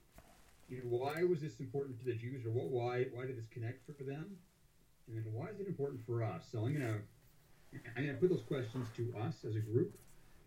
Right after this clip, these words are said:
to think about. So Matthew, in the Matthew passage, what, uh, um, I mean, the context, I'll give you the context, and then we'll,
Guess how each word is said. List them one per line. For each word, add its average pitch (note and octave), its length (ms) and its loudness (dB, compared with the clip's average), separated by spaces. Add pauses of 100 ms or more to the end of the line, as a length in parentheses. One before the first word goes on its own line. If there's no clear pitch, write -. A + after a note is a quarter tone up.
(120)
to A#2 80 -4
think A#2 240 2
about. F2 240 2
So A#2+ 340 6
Matthew, C3+ 460 0
in G2+ 160 -4
the A#2+ 60 2
Matthew C3+ 280 -4
passage, G2+ 460 -4 (680)
what, A#2+ 400 0 (140)
uh, A#2 320 0 (1200)
um, F#2+ 540 -2
I - 20 2
mean, A2+ 140 10
the A2 80 6
context, D#3 580 6
I'll B2+ 80 6
give D#3+ 140 6
you E3+ 80 4
the A#2+ 80 0
context, A#2 720 -2
and A#2 100 -2
then A#2 200 0
we'll, G2+ 240 2